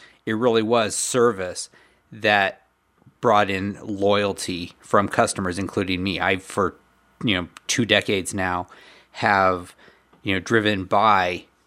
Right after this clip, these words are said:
dozens of bicycle shops to go to Racers because I knew my bike was gonna be taken care of properly there. He recently, um, th-, a developer, uh, bought the, uh, the place where he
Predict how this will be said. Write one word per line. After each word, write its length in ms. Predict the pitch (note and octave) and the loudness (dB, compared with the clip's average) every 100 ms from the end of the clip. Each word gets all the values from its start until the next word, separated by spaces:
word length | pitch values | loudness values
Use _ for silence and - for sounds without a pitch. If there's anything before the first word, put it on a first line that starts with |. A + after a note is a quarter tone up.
| _ G#2 | _ -8
dozens 480 | A2 A2 G2 F#2 F2+ | 0 0 0 -4 -6
of 100 | G#2+ | -6
bicycle 500 | - F#2+ G2 G#2 - | 0 2 2 -2 -2
shops 520 | - - A2 F#2 - - | 0 4 6 6 2 -4
to 160 | - | -2
go 220 | G#2+ G2+ F2+ | 2 2 2
to 180 | - | -2
Racers 640 | F#2 F2 F2 - - - - | 0 0 0 -2 -6 -8 -8
because 440 | - G2 - F#2 F2+ | -6 -6 -2 -2 0
I 120 | - | -2
knew 200 | F#2+ G2+ | 0 2
my 160 | F2+ F#2 | 2 2
bike 200 | F2+ F2 | 0 -2
was 140 | - | -4
gonna 180 | G2 F#2+ | -6 -6
be 360 | E2+ F#2 E2 - _ | -6 -6 -6 -10 _
taken 300 | - G2+ G2 | -6 -4 -4
care 200 | - E2+ | -2 -2
of 100 | D2 | -2
properly 560 | - F2+ - F2+ C2 - | 0 0 0 -4 -8 -10
there. 260 | - A1 - - - | -8 -10 -12 -20 -20
He 240 | - - E3+ | -6 0 2
recently, 840 | G#2+ C#3+ E3 B2+ - F#2+ F#2+ F#2 - - - _ _ - | 4 2 2 -4 -4 -6 -6 -8 -12 -20 -20 _ _ 0
um, 540 | A#2+ A2+ G#2+ G2+ E2+ - _ _ - A#2 | 2 2 0 -4 -8 -12 _ _ -14 -8
th-, 320 | A#2+ A#2+ A2 - | -8 -8 -10 -4
a 80 | A#2+ | -2
developer, 880 | A2+ G#2+ B2 B2 - A2+ A2 G#2+ - - _ _ _ _ - | 0 2 2 2 2 2 2 -2 -6 -16 _ _ _ _ -2
uh, 300 | A2 G2+ F#2+ - | 2 2 0 0
bought 340 | A#2+ A2+ A#2 C3 A#2+ | 2 4 0 -6 -10
the, 240 | G#2 G#2 - _ - | -4 -4 -4 _ -6
uh, 420 | A#2+ G2+ F#2 F2 - | 0 2 2 -2 -6
the 80 | - | -10
place 240 | - G#2+ - | -4 -4 -2
where 120 | G2+ | -4
he 380 | G2 G#2+ G#2 | -4 -4 -6